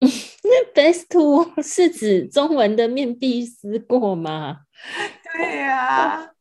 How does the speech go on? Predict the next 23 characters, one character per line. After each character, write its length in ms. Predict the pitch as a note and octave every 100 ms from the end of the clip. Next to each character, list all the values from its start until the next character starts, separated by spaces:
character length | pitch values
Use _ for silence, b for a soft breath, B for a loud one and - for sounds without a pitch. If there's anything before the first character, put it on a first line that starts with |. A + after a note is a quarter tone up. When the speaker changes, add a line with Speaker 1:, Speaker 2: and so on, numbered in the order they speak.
| -
Speaker 2:
<laughs> 1300 | D#4 E4 - - - - - _ C4+ - - - -
有 160 | B3 B3
些 280 | - F4+ F#4
老 260 | B3+ G3+
师 280 | C#4+ D4+ D4+
哈， 240 | C#4+ A3
在 260 | A3 D#4+ C#4+
那 140 | C#4
个 180 | C4 A#3
幼 260 | A3+ C4 A#3
儿 180 | G#3 G#3+
教 300 | - A#3+ B3+
学 120 | A3+
的 80 | G#3+
现 300 | - B3 G#3+
场， 180 | F#3+ - B B
他 180 | C4+ C4+ _
动 220 | A4 E4+
不 80 | G3+
动 240 | G#3+ C4+ A#3+
就 140 | A#3+
festival，festival， 1600 | A#3+ G#3+ D4+ - G4 E4+ E4 D#4+ D#4+ D#4+ F4+ F4+ - D4+ C#4+ C#4+ B
就 200 | - G#4